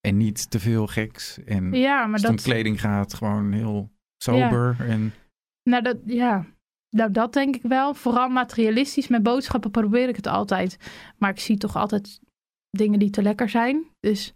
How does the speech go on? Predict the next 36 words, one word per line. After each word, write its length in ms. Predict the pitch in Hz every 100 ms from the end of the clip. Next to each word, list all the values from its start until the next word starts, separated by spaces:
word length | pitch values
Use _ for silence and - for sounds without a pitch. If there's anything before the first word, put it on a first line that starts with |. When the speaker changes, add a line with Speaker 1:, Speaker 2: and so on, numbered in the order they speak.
| - - -
Speaker 1:
<laughs> 300 | 208 202 190
Speaker 2:
ja, 220 | 233 226 - 196 196 170 - - -
Speaker 1:
Ja. 100 | -
Speaker 2:
dat 140 | 214 202
lukt 220 | 233 277
dan 140 | 330
ook 160 | 285 240
gewoon 240 | - 247
niet. 300 | 254 240 139 -
Of 120 | 208
dat 180 | 196 175
lukt 200 | 202 202
dan 160 | 220
niet, 420 | 214 226 - - 202
ben 200 | 190 220
ik 100 | 226
dan 140 | 220
niet 160 | 220 247
streng 380 | - 233 226 233
genoeg 300 | 240 247 220
in? 240 | 226 285 -
Of 240 | 208 -
niet 280 | 208 208 202
streng 320 | - 202 208
in 140 | 247
naar 140 | 254 247
mezelf? 480 | 240 208 226 277 - _ _ - - - - _ _ _ _ _ - -
Ehm, 600 | 269 233 220 220 208 202
Speaker 1:
Maar 100 | 208
dat 100 | 214
is 60 | 226
Speaker 2:
maar 100 | 202
Speaker 1:
wel 80 |
het 140 | 208 -
principe, 520 | 160 175 - - - -
dus. 280 | - 85 -